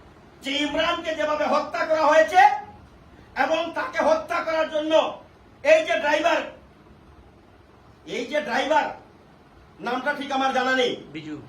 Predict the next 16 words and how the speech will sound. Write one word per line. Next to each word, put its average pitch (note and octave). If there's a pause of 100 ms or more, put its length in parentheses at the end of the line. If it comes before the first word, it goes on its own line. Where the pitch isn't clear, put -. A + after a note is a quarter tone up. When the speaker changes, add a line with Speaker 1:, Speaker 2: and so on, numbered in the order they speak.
(520)
Speaker 1:
বিজু D4
বলে, A#3+ (760)
বিজু B3+
বলে C#4+
যে B3
ড্রাইভার, C4
যাকে C4 (280)
আর B3 (160)
লালন C#4
পালন F#4
করেছে E4+
ইমরান, C4+ (760)
সেই G#3
ড্রাইভার B3
যেখান C4+
থেকে C#4+